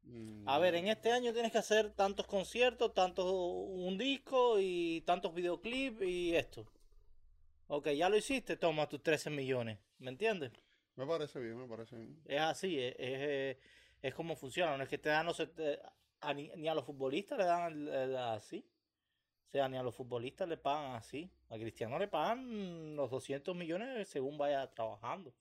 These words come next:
Speaker 2: Si ahora él sale, ya no le pagan más nada. De hecho, a los futbolistas yo creo que le pagan semanal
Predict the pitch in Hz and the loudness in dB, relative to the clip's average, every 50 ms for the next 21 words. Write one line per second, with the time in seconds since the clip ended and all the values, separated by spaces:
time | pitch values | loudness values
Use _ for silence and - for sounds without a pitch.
0 | _ _ _ _ _ _ _ _ _ _ _ - - 117 110 110 117 127 127 123 | _ _ _ _ _ _ _ _ _ _ _ -8 -4 -4 -2 0 0 -2 -2 0
1 | - 147 139 185 214 196 143 135 131 139 143 135 127 120 110 - 117 113 110 98 | 2 2 2 2 2 0 2 2 2 2 2 0 -4 -4 -2 -2 -4 -4 -4 -6
2 | 95 104 107 135 156 131 107 _ _ _ _ _ _ _ _ _ _ _ _ _ | -10 -8 -6 -4 -4 -6 -6 _ _ _ _ _ _ _ _ _ _ _ _ _
3 | _ _ - _ 156 165 160 - 202 147 113 131 127 135 139 156 - 208 185 165 | _ _ -12 _ -4 -2 2 2 2 2 0 -2 -2 -2 -2 0 0 0 0 0
4 | 175 180 190 170 - 156 156 165 - - 135 117 110 110 113 113 | 0 -2 0 0 0 0 0 -2 -2 -6 -10 -10 -8 -6 -8 -8